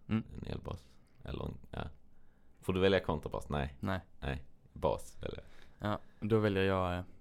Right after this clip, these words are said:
Speaker 1: gitarr.
Speaker 2: Ja. Jag kan ju inte välja elgitarr där.
Speaker 1: Nej.
Speaker 2: Men jag väljer, eh, piano och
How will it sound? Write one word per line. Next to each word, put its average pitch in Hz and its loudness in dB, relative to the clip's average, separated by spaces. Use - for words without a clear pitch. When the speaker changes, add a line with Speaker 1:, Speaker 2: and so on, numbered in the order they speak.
Speaker 1:
gitarr. - -4
Speaker 2:
Ja. - -4
Jag - -8
kan - -6
ju - -4
inte - -8
välja - -4
elgitarr - -8
där. - -8
Speaker 1:
Nej. 104 -6
Speaker 2:
Men 82 0
jag 87 4
väljer, 78 4
eh, 78 0
piano 127 -2
och 98 -6